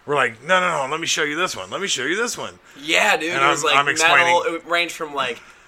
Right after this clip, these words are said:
Speaker 2: fucking the U-, we had, a, like, a, I'm gonna listen to the Used a lot.
Speaker 1: Yeah,
Speaker 2: Because
Speaker 1: I, I, so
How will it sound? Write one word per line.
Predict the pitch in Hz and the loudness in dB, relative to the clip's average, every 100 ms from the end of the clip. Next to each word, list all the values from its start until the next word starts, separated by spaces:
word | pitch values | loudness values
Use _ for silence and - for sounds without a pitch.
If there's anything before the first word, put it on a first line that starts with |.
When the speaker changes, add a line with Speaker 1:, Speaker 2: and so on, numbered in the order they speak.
| _ _ _ - | _ _ _ -6
Speaker 2:
fucking | 151 143 123 | -2 -2 -2
the | 110 | -8
U-, | 127 185 165 | -6 -6 2
we | 220 | 6
had, | 262 | 6
a, | 143 | 4
like, | 123 117 | -2 -4
a, | 110 147 | -4 0
I'm | 233 | 0
gonna | 233 | 0
listen | 131 - 107 | -4 -6 -12
to | |
the | 98 | -14
Used | 101 110 101 - | -10 -10 -12 -14
a | |
lot. | 87 85 87 _ | -12 -10 -12 _
Speaker 1:
Yeah, | 110 | -8
Speaker 2:
Because | 139 98 107 | -6 -4 -4
Speaker 1:
I, | 123 120 113 - _ _ _ 131 | -6 -6 -10 -14 _ _ _ -16
I, | 120 120 | -14 -8
so | - 139 131 123 | -2 0 -2 -6